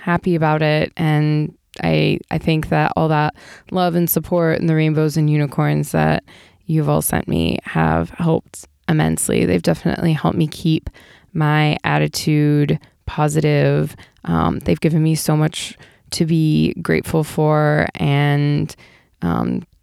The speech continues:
to, like, reflect upon and, and look at. And like I said, it's all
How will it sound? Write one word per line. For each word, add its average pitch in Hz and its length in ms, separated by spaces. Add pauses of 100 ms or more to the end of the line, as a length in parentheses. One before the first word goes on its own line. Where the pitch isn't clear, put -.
(160)
to, 147 800 (100)
like, - 220
reflect - 520
upon 151 480
and, 160 320
and 165 200
look 151 200
at. 147 360
And 156 360 (340)
like 165 180
I 147 60
said, 151 460
it's - 180
all 156 400